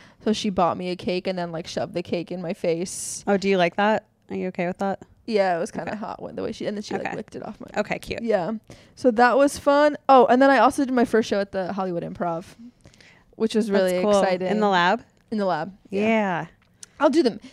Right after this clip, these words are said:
Speaker 1: You know, I'm gonna manifest, I'm gonna do the main room
Speaker 2: Yeah, you
Speaker 1: next
Speaker 2: are.
Speaker 1: year. This twenty twenty-four main room.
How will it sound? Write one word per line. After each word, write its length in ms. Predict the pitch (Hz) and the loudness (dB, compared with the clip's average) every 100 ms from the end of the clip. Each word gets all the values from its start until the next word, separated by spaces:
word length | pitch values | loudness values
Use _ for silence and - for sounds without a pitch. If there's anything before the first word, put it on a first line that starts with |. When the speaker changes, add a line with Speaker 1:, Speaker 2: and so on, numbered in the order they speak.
| _ | _
Speaker 1:
You 40 | 294 | 2
know, 100 | 294 | 2
I'm 60 | 294 | 4
gonna 140 | 294 | 2
manifest, 500 | 233 226 233 233 214 | 2 2 0 0 -2
I'm 80 | 196 | -2
gonna 140 | 185 | -6
do 160 | 185 190 | -6 -4
the 100 | 170 | -4
main 240 | 160 160 | -6 -6
room 340 | 160 151 147 185 | -6 -6 -8 -6
Speaker 2:
Yeah, 120 | 196 220 | -2 0
you 100 | 214 | 2
Speaker 1:
next 100 | 175 | 2
Speaker 2:
are. 220 | 175 180 | 4 2
Speaker 1:
year. 260 | 135 98 - | 0 -4 -8
This 240 | 185 196 - | -6 -6 -4
twenty 280 | - 214 220 | 0 2 2
twenty-four 500 | 208 202 202 175 143 | -2 -2 0 0 0
main 220 | 180 175 | -2 -4
room. 260 | 160 117 | -6 -8